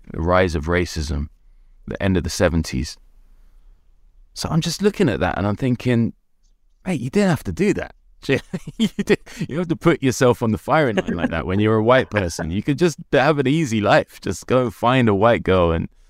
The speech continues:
and just settle down. But I think something about the evil that he saw as a young man made him a pacifist. He's not interested in celebrating war or his achievements as a soldier.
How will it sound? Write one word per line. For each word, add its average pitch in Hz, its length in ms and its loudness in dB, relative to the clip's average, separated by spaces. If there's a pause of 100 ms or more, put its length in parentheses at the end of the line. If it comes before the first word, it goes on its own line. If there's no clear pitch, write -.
(260)
and 98 180 0
just 95 240 -2
settle 98 280 2
down. 98 480 2
But 98 200 4 (500)
I 113 80 0
think 135 200 0
something 139 460 0
about 110 540 2
the - 200 -4
evil 107 400 2
that - 160 0
he 90 140 -2
saw 85 500 0 (360)
as 78 180 -2
a 78 60 0
young 87 280 2
man 76 440 -2 (240)
made 95 320 2
him 87 400 0 (560)
a 82 60 -4
pacifist. - 800 -4 (300)
He's 85 160 -4
not - 140 -2
interested 85 480 -2
in 80 120 -2
celebrating 85 840 0
war 82 520 0
or 78 40 -4
his 76 160 -2
achievements 82 600 -2
as 69 100 -2
a 73 60 -4
soldier. 78 540 0